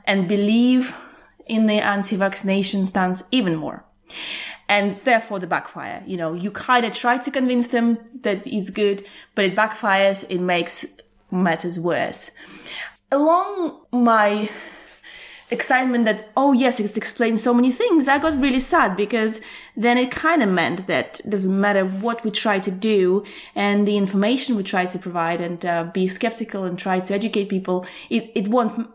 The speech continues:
it won't change their mind. They're still gonna believe what they believe. And even worse, they're gonna be, they're gonna be doubling down. So I felt like we're actually doing harm by doing this podcast even. <laughs> Well, actually, no, not many anti-vax,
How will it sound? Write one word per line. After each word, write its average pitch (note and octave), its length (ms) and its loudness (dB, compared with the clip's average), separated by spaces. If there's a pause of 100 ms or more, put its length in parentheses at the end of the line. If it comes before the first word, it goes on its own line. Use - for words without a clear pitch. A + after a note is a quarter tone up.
(140)
it G3+ 160 -8
won't G#3+ 200 0
change G3+ 220 0
their G3 120 0
mind. G#3 340 2
They're F#3 80 2
still G3+ 240 0
gonna F#3 240 2
believe F#3 500 -2
what F3 140 -6
they F3+ 100 -2
believe. A3+ 500 2 (280)
And A3 120 4
even F#3+ 280 4
worse, F#3 460 0
they're G3 200 0
gonna F#3+ 240 0
be, F#3 420 0 (500)
they're G3+ 220 2
gonna G3 160 0
be F#3+ 80 0
doubling E3+ 440 0
down. - 340 -8 (540)
So B3 160 2
I A3 40 2
felt B3+ 220 2
like A3+ 180 0
we're A3+ 140 2
actually A#3 220 0
doing G3 240 2
harm D3+ 480 0 (840)
by A#3+ 160 4
doing C#4 220 4
this C4 100 2
podcast C4 460 0
even. C#3+ 260 -6 (100)
<laughs> - 0 - (1300)
Well, C4+ 180 4
actually, F#3+ 440 -2 (120)
no, A#3+ 220 4
not B3 200 0
many A3 180 2
anti-vax, G3 540 -2